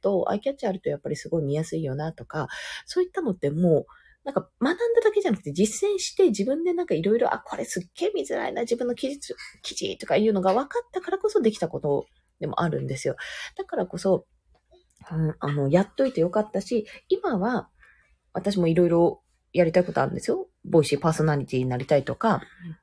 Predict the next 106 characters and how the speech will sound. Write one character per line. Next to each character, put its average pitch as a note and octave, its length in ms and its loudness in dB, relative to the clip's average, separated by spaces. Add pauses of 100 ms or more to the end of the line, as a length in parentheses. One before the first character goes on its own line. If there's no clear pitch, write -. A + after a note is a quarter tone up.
(640)
あ D3+ 120 -4
と、 B2+ 360 0 (1000)
あ D3 60 2
れ C3+ 80 -2
で B2 100 -2
す E3 100 -2
ね、 G#3+ 100 2
エ - 40 2
ヌ E3+ 100 4
エ E3 60 4
フ - 140 -4
テ E3 80 0
ィ D3 260 4
ー D#3+ 40 -14
で B2+ 520 4
面 D3+ 180 2
白 D3 220 4
い B2+ 60 4
エ B2 40 0
ヌ C3 80 0
エ C3 40 0
フ - 100 -6
テ C#3+ 140 0
ィ - 20 2
ー - 20 0
の C3 120 0
ね、 B2+ 160 2
コ - 140 -2
レ D3 60 4
ク - 60 -8
シ - 80 -4
ョ C3 40 -2
ン B2+ 40 -6
作 - 160 -4
っ - 20 -2
て - 140 -6
い D#3+ 60 -6
き - 100 -18
た A#3 160 -2
い F#3+ 60 -2
と - 100 -4
か、 C#3+ 320 2
コ - 160 -4
ミ D#3+ 60 4
ュ D#3 40 4
ニ D3+ 80 0
テ D3 100 -2
ィ - 20 0
を C#3 40 -4
持 C#3+ 140 -2
ち - 120 -10
た C4+ 100 -2
い C#4+ 40 -2
と D4+ 60 -4
か、 - 160 -8
い F#4+ 140 -2
ろ G4+ 100 -6
ん G#4 160 -4
な G#4 160 -2
夢 D4+ 260 0
が - 160 2
あ A#3+ 40 2
る A3 100 -2
し、 - 320 -2
あ E3 100 0
の、 D#3 460 0 (440)
エ F#3+ 80 4
ヌ F#3 80 8
エ - 20 6
フ - 80 0
テ - 80 -8
ィ D#3 40 -8
ー - 20 -10
事 F3 80 -2
業 C#3 100 0
立 - 200 -6
ち D#3+ 100 0
上 E3 60 2
げ D#3+ 100 4
た D#3 120 0
い C3+ 60 2
と - 100 -2
か - 180 0
ね。 G3+ 160 6 (320)
<laughs> D#4+ 300 6
で、 E3+ 100 4
会 F3 160 2
社 E3+ 140 4
作 - 160 -6
り F3+ 100 -2
た E3+ 100 0
い - 20 0
と F3 60 -2
か、 - 100 -8
い C4+ 120 -2
ろ E4 140 2
い E4 40 0
ろ E4 160 2
あ D#4+ 60 4
る E4 140 0
ん F3 60 -2
で D#3 80 0
す E3 80 -10
け - 100 -4
ど A#3+ 80 0
も、 B3+ 140 0